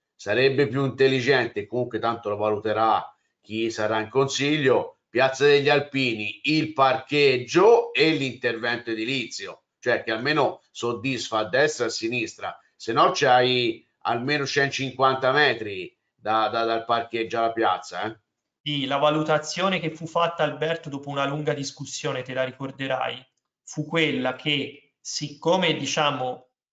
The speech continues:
Speaker 2: in una prospettiva med-, di, di, di medio-lungo periodo, no? Sarebbe bello valorizzare la piazza degli Alpini come piazza, diciamo, più pedonale, no? E meno legata ai parcheggi,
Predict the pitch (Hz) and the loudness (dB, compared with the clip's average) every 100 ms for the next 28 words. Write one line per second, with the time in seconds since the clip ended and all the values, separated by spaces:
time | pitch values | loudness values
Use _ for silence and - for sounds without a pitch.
0 | _ _ _ _ 131 120 - 135 131 135 | _ _ _ _ -18 -18 -14 -12 -6 -6
1 | - 139 - 135 - 160 160 151 147 143 | -4 -8 -10 -16 -4 0 2 2 -2 -6
2 | 131 131 123 131 120 135 143 151 143 143 | -10 -10 -10 -12 -12 -6 -2 0 2 2
3 | 139 139 139 139 135 117 113 113 131 143 | 0 -2 -2 -2 -2 -2 -4 -2 -2 -2
4 | - - _ - - 135 151 147 147 147 | -6 -20 _ -12 -6 -2 0 0 0 2
5 | 160 156 151 131 131 127 120 151 151 127 | 2 2 0 0 -2 -6 -2 0 0 -2
6 | 135 139 139 135 120 123 120 - 143 143 | -2 -6 -4 -8 -4 -4 -6 -8 -4 -4
7 | 135 - 127 127 - 139 143 139 - 143 | -4 -8 -10 -10 -6 0 0 -2 -2 0
8 | 135 - _ 139 120 135 131 127 - 160 | 0 -4 _ -14 -8 -4 -2 -4 -4 -6
9 | 156 151 139 135 156 123 117 123 156 170 | -4 -4 -2 0 2 0 -2 -2 0 0
10 | - - 151 135 127 156 160 135 127 135 | -4 -18 -10 -10 -2 0 0 0 -2 -2
11 | 135 131 131 127 - 123 113 113 127 139 | -2 -2 -4 -6 -8 -8 -8 -10 -10 -10
12 | _ | _